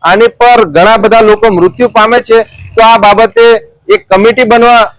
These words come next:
બનાવવામાં આવે, જિલ્લા સંકલનમાં આ મુદ્દા બાબતે ચર્ચા કરવામાં આવે અને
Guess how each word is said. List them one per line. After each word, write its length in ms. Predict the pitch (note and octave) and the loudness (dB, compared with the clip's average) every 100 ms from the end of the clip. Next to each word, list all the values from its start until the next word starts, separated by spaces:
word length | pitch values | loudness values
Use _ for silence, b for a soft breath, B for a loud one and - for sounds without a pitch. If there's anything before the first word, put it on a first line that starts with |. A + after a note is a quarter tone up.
| _ | _
બનાવવામાં 500 | F3+ A3+ A#3+ A#3+ A#3+ | -2 2 2 2 2
આવે, 260 | A#3 B3 A#3 | 2 2 0
જિલ્લા 400 | C3+ E3+ G#3 A3+ | 0 0 2 0
સંકલનમાં 800 | A3+ A3 A3 A#3 A3+ A#3 A#3 G#3+ _ _ - | -2 -2 0 0 0 0 0 -2 _ _ -4
આ 200 | G3+ G#3+ | 0 0
મુદ્દા 400 | F#3+ F3 A3 A3+ | 0 0 0 2
બાબતે 360 | G#3+ A3+ A3+ | 0 0 -2
ચર્ચા 420 | - F#3 F3+ C4 | -2 -2 -2 -2
કરવામાં 480 | B3 B3+ B3+ B3+ B3 | -2 0 0 0 2
આવે 240 | B3 B3+ A#3+ | 2 2 0
અને 340 | - G3+ B3 | -2 -2 0